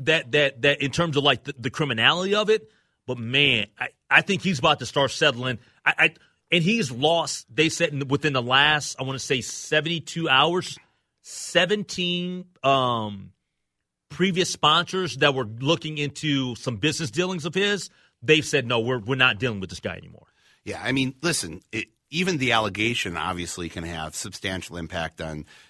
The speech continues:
Speaker 2: your business viability. And he's long ago kind of moved from being a entertainer, frankly, to being a business
Speaker 1: Businessman,
Speaker 2: person,
Speaker 1: yeah.
Speaker 2: right? And he did it successfully. He kind of, in some respects,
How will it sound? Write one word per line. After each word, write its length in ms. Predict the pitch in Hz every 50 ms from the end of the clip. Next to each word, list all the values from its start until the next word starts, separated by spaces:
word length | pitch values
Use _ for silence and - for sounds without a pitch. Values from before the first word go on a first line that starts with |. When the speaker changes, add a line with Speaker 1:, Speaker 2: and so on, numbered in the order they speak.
| _ _
Speaker 2:
your 180 | 92 92 87 82
business 460 | 76 - 107 98 92 - 92 80 -
viability. 640 | - 76 78 76 73 73 95 98 92 82 76 76 80
And 80 | 82 90
he's 220 | 113 147 131 107
long 380 | 107 110 107 107 110 110 107 92
ago 360 | 87 80 87 90 87 87 82
kind 240 | - - 90 82 78
of 220 | 71 71 71 - _ _ _ _ _ _ _ _ -
moved 380 | 95 101 98 95 98 92 - -
from 220 | - 98 87 80
being 320 | 80 85 82 82 82 82
a 180 | 80 80 78 - _ -
entertainer, 800 | 107 101 95 - 92 82 - - - 107 98 98 90 82 80
frankly, 480 | - - 95 90 82 - - 87 82 78
to 120 | - 95
being 320 | 80 71 78 76 76 80 80
a 180 | 58 65 76 73
business 420 | 69 76 78 78 - 80 78 113
Speaker 1:
Businessman, 380 | 143 143 101 110 104 95 95 87
Speaker 2:
person, 100 | 90 104
Speaker 1:
yeah. 60 | 107
Speaker 2:
right? 200 | 98 92 95 - - - - -
And 100 | 135 170
he 60 | 165
did 180 | 131 156 226 220
it 100 | 175 -
successfully. 600 | - 143 117 - - 165 156 - - - 131 120
He 140 | - 135 131
kind 200 | - 156 180 175
of, 80 | 135
in 120 | 127 120 107
some 260 | - - 180 202 185
respects, 500 | 127 101 - - - 82 82 - -